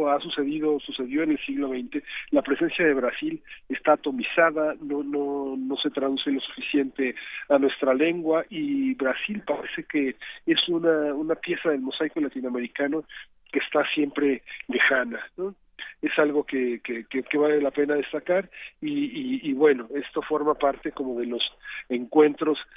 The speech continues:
interesantes. También hoy, dentro de los, eh, premios, eh, importantes, pues está el Premio Formentor de las Letras a Alberto Manguel, que es un autor que ha sido fundamental en el fomento a la lectura,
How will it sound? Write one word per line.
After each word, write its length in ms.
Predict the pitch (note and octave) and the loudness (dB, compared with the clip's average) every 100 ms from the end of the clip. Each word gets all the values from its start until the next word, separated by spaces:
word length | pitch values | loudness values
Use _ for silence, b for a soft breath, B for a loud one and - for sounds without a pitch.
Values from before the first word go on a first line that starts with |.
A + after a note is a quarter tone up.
| B | B
interesantes. 720 | - A#2+ B2+ B2 C#3 B2+ - - - - B B B - | -8 -2 0 0 0 0 -2 -10 -12 -18 B B B 2
También 360 | F3+ A3 A3+ | 4 4 2
hoy, 320 | - F3 F3+ - | 2 2 2 0
dentro 380 | D#3 B2+ C#3 C3+ | 0 0 0 0
de 100 | B2 | -2
los, 200 | A#2+ A2+ | -4 -6
eh, 160 | A#2+ A2+ - | -6 -6 -2
premios, 360 | D#3 D#3+ D#3+ - | 2 4 2 -4
eh, 300 | E3+ C#3+ B2+ B2 | -2 -2 0 -4
importantes, 600 | A#2+ - - D#3+ D#3 - - - B B | -6 -8 0 0 0 -4 -12 -12 B B
pues 160 | D#3+ | -2
está 140 | - F#3 | 2 2
el 80 | E3+ | 4
Premio 280 | E3+ E3+ | 0 0
Formentor 500 | D#3 C#3+ B2+ B2 D#3 D3 | -2 -2 -4 -2 -2 0
de 120 | C#3 | 0
las 120 | A#2+ C3 | -2 0
Letras 400 | C#3 - D3 - - B B | -2 0 -6 -6 -12 B B
a 80 | - | 4
Alberto 420 | B2+ B2+ C#3+ - | 4 6 2 0
Manguel, 540 | D3 C#3 C3 D#3 E3 G#3 | -2 -2 0 -2 -2 -6
que 140 | - B2 | -4 -4
es 140 | - | -2
un 180 | C#3 C3 | -4 -2
autor 500 | B2+ - D3 D3 C#3+ - B _ | -2 -2 -2 -2 -4 -10 B _
que 120 | D3 | -2
ha 140 | C3+ - | -2 0
sido 300 | C#3+ D3 C3 | 2 2 2
fundamental 680 | - C3+ B2+ B2 - D#3+ | -4 -2 -2 -2 2 4
en 100 | D#3 C3+ | 4 0
el 100 | A#2 | -6
fomento 520 | B2 B2+ C3+ - C3 | -8 -6 -6 -4 -2
a 60 | |
la 140 | B2 A2+ | -2 -2
lectura, 560 | A2+ - F3+ F3 F3 | -6 -8 -4 0 0